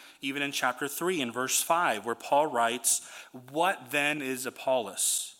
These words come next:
What is Paul?" Doesn't say, "Who are they?" He says, "What are they?" He answers it, "Servants through whom you believed,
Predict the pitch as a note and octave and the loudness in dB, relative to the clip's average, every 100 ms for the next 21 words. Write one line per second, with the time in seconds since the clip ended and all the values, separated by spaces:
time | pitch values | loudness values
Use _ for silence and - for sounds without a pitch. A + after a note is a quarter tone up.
0 | _ _ _ _ _ _ A#2 B2 C#3 D3 | _ _ _ _ _ _ -6 2 2 2
1 | C3+ B2+ B2 - - A2+ G2+ E2 F2 _ | -2 -4 -4 -8 -8 -6 -6 -8 -14 _
2 | _ _ _ _ _ _ _ _ - E3 | _ _ _ _ _ _ _ _ -6 -4
3 | - D3 C3 G3 F#3+ A2+ G#2+ G2+ A2+ E3+ | 0 0 0 0 4 4 2 -4 -8 -10
4 | _ _ _ _ _ _ C#3+ D3+ C3 G#2+ | _ _ _ _ _ _ -6 -4 -4 -8
5 | A2 C3+ D3 G#2 F#2+ F2 - - _ _ | 0 2 2 -2 -4 -8 -14 -18 _ _
6 | _ _ _ _ _ _ _ _ _ - | _ _ _ _ _ _ _ _ _ -8
7 | A#2+ A#2+ C#3 D3 C3 A2 G#2 G#2+ - _ | -2 2 2 2 -2 -4 -6 -8 -14 _
8 | _ - - - E3+ E3+ D#3+ B2 G#2+ - | _ -10 0 2 4 4 2 0 -2 -2
9 | B2+ - D3 D3+ D3 D3 D#3 G#2+ F#2+ G2+ | -4 -6 -6 -6 -6 -6 -6 -6 -8 -14